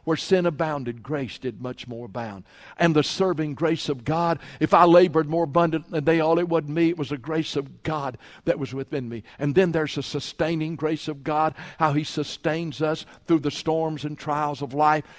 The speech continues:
And then, of course, there's the sufficient grace of God. He gives grace to the humble. Paul said, "Lord, would you get rid of this thorn in the flesh?" God said, "No." Paul went back again, "Lord, would you get rid of this thorn in my flesh?" God said, "No."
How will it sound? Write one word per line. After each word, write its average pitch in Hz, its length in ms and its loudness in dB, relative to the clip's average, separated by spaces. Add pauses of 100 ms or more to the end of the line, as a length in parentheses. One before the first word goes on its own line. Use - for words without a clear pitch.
(140)
And 143 120 2
then, 180 160 8
of 208 140 4
course, 269 380 2 (160)
there's 175 260 4
the 147 80 -4
sufficient - 720 -2
grace 113 440 -8 (220)
of 98 200 -10
God. 107 340 -8 (160)
He 196 80 2
gives 190 300 4
grace 185 300 2
to 165 120 -4
the 147 120 -2
humble. 143 280 -2 (160)
Paul 180 180 6
said, 156 220 -2
"Lord, 156 300 2 (160)
would 151 160 0
you 185 260 -2
get 165 160 2
rid 160 160 0
of 131 80 -2
this 139 160 -2
thorn 143 260 -2
in 131 100 -6
the 123 60 -6
flesh?" 143 340 -2
God 113 260 -6
said, 98 240 -8
"No." 101 260 -12 (840)
Paul 185 220 10
went 190 180 4
back 190 220 6
again, 165 280 2
"Lord, 160 180 2
would 143 180 -2
you 208 80 -4
get 185 200 -2 (200)
rid 170 140 0
of 151 80 -2
this 156 180 -4
thorn 156 240 -4
in 147 100 -4
my 147 140 -2
flesh?" 165 360 -6
God 208 200 -6
said, 190 240 -6
"No." - 260 -12